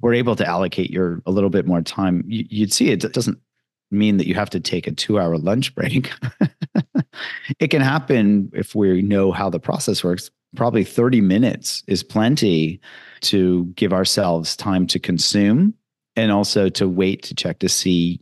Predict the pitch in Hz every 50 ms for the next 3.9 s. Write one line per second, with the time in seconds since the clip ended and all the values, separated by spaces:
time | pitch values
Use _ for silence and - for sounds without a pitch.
0 | _ - 104 92 85 92 80 80 - 92 85 82 82 80 78 92 113 - _ -
1 | 110 98 - 107 95 85 101 98 92 87 87 85 82 85 82 76 - - - 92
2 | 92 90 - - - 120 120 135 135 135 160 156 151 156 139 - 143 135 123 -
3 | - 151 165 147 123 - - - - - - - 92 - - - -